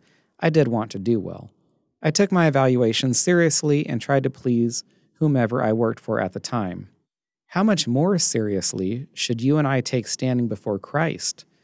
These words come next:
Considering all he's done for us, how much more should we want to please him?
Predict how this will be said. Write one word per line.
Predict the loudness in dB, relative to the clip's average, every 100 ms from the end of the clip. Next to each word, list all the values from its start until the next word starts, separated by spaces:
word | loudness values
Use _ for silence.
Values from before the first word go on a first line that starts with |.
| _ _ _ -6
Considering | -2 2 4 4 4
all | 2 0
he's | 0 -2
done | 0 0
for | 0 -4
us, | -6 -4 -6 -8 _ _ _
how | 0
much | 2 2 2
more | 2 2
should | 0 0
we | 0
want | 0 -4
to | -6
please | -6 -4 -4 -2
him? | -4 -4 -10